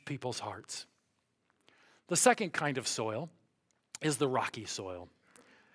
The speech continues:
Jesus says this about that. "And these are the ones sown on rocky ground, the ones who, when they hear the word, immediately receive it with joy, and they have no root in themselves, but endure for a while.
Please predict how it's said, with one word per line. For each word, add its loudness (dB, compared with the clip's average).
Jesus 4
says 4
this -2
about -4
that. -4
"And -4
these 0
are 0
the 0
ones 2
sown 0
on -4
rocky -2
ground, -8
the 2
ones 6
who, 4
when 2
they 2
hear 0
the 2
word, -4
immediately 6
receive 4
it 0
with 0
joy, 0
and 6
they 10
have 8
no 8
root 4
in 4
themselves, 4
but 8
endure 6
for 8
a 12
while. 4